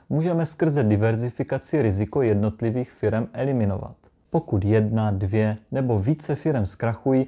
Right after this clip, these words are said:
nemusí nás to až tak trápit, protože skrze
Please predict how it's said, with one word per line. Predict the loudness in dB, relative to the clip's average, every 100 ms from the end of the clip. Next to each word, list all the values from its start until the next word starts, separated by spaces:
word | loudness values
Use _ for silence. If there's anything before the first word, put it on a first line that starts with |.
| -4 -4
nemusí | 0 0 -2 -2
nás | -2 -2
to | -4 -6
až | -6
tak | -4 -4
trápit, | 0 0 0 0 -2 -6 _
protože | -8 -2 0 0
skrze | -2 0 2 2